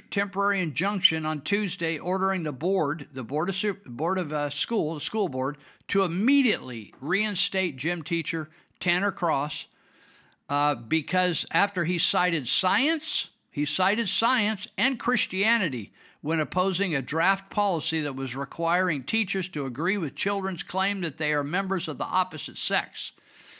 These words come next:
And, uh, his comment was, "I love all my students, but I will never lie to them regardless of the consequences."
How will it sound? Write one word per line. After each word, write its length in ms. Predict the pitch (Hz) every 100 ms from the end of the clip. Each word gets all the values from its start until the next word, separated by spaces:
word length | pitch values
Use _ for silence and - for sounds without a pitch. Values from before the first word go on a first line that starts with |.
| - - - - -
And, 300 | 147 160 165
uh, 120 | 165 156
his 220 | 160 -
comment 360 | 214 226 190
was, 220 | 170 180 156
"I 80 |
love 260 | 156 202 214
all 120 | 220
my 160 | 202 190
students, 480 | - 214 220 214 -
but 160 | 180
I 80 | 175
will 160 | 160 160
never 320 | 190 220 208
lie 240 | 208 214
to 160 | 196 180
them 180 | 180 165
regardless 480 | 127 175 190 185
of 60 | 180
the 80 | 170
consequences." 960 | 208 208 180 - 135 113 - - -